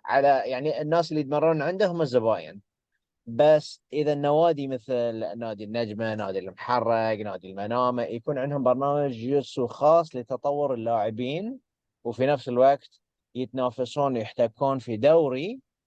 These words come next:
هذه شيء بعد، آه، وايد يطورنا. وهذا بعد شيء إخواننا الإماراتيين يسوونه من فترة طويلة، وأنا كلاعب محترف، آه، آه، ياخذوني في هذه الدوري، لأن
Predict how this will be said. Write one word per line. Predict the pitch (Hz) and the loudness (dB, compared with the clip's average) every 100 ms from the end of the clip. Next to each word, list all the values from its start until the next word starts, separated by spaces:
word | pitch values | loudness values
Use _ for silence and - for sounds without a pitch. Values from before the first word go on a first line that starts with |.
| _ _ _ 135 | _ _ _ 2
هذه | 156 175 156 | 4 4 2
شيء | 131 143 127 | -4 -6 -4
بعد، | 104 110 117 101 | -4 -4 -6 -6
آه، | 104 101 87 - | -8 -8 -10 -4
وايد | 117 123 107 | 2 2 2
يطورنا. | 107 95 90 90 85 92 | -4 -6 -6 -6 -6 -4
وهذا | 117 139 139 | 2 2 4
بعد | 127 127 | 4 2
شيء | - 139 131 123 113 110 101 113 | 0 0 2 0 -4 -4 -6 -8
إخواننا | - 123 123 | -6 -4 -4
الإماراتيين | 110 110 107 113 120 113 | -4 -4 -2 -4 -4 -6
يسوونه | 104 110 110 113 104 | -6 -4 -2 -2 -4
من | 101 101 | -6 -4
فترة | 120 113 117 | -4 -4 -4
طويلة، | 104 120 127 131 113 95 - _ _ _ - | -4 -2 0 0 -2 -6 -12 _ _ _ -4
وأنا | 101 131 139 | 0 2 2
كلاعب | 135 131 123 131 127 | 0 2 4 4 2
محترف، | 120 - 151 147 180 196 _ - | -4 -2 2 4 2 0 _ -8
آه، | 120 117 117 110 110 92 - - | -2 0 0 0 -2 -6 -10 -12
آه، | 92 117 113 107 107 104 101 101 98 98 | -4 -2 -2 -2 -2 -2 -2 -4 -4 -6
ياخذوني | - 127 123 135 131 | 0 0 2 0 0
في | 104 | -2
هذه | 104 107 90 | -4 -6 -6
الدوري، | 82 78 71 95 95 | -8 -8 -8 -12 -12
لأن | 69 95 104 104 | -14 -10 -10 -10